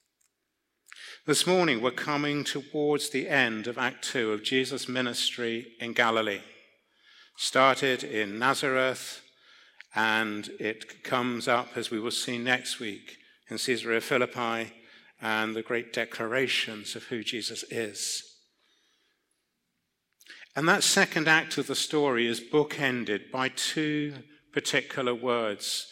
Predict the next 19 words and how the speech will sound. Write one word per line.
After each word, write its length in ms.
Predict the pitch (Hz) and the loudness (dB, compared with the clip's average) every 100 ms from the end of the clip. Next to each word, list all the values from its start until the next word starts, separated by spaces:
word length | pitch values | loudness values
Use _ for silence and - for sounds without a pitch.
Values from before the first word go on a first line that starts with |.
| - - | -20 -12
which 240 | 131 - | -8 -4
Luke 220 | 135 170 160 | 2 2 2
records 680 | 147 - 147 139 131 - | -2 0 2 2 0 -4
as 120 | 117 110 | -6 -6
having 340 | 123 117 120 | -6 -6 -8
come 720 | - 131 127 123 120 120 120 _ _ _ _ _ _ _ | -8 -4 -2 -2 -4 -8 -14 _ _ _ _ _ _ _
from 280 | - 127 113 | -4 -2 -2
the 80 | 110 | -4
Father. 480 | - 123 113 117 104 98 - _ _ _ _ _ _ - - - - | -4 -4 -4 -6 -12 -16 -20 _ _ _ _ _ _ -20 -20 -10 -4
At 140 | 131 | 0
Jesus' 380 | 156 151 139 123 | 4 4 2 0
baptism, 600 | 151 143 - 123 - 113 | 2 2 0 -6 -4 -4
a 80 | 113 | -2
voice 480 | 143 139 143 - | 2 2 2 0
is 180 | 127 110 | -4 -6
heard 340 | - 151 151 - | -2 2 2 0
from 220 | 139 117 | -4 -4
heaven 440 | 135 117 110 104 | -4 -4 -6 -12
declaring, 800 | 101 - - 123 117 117 110 113 | -10 -10 -2 0 2 0 -2 -6